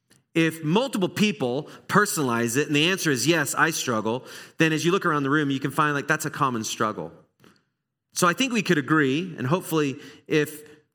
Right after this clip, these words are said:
you don't fully agree, you can at least see, okay, this is something that maybe we, we have to look at, we have to focus on.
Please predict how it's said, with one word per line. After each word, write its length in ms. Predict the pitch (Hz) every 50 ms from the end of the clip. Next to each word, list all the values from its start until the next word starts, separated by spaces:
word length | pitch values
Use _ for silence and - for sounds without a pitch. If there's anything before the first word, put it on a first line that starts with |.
| _ _ _ _ _ _
you 160 | 147 143 151
don't 260 | 135 - 202 190 -
fully 280 | - - 208 214 208 185
agree, 160 | 147 160 160
you 100 | 160 151
can 120 | - 165
at 80 | 156 165
least 220 | 180 190 180 -
see, 120 | - 170 151
okay, 160 | 131 160 156
this 160 | 147 - -
is 100 | 160 143
something 300 | - 170 147 135 151 135
that 200 | 131 123 - -
maybe 400 | 135 139 147 147 143 147 - 147
we, 220 | 139 131 127 123
we 120 | - 147 127
have 140 | 131 127 127
to 80 | - 127
look 260 | 120 127 123 123 -
at, 120 | 101 80
we 80 | 82 107
have 80 | 110 -
to 60 | 98
focus 300 | - - 107 101 - -
on. 160 | 95 98 90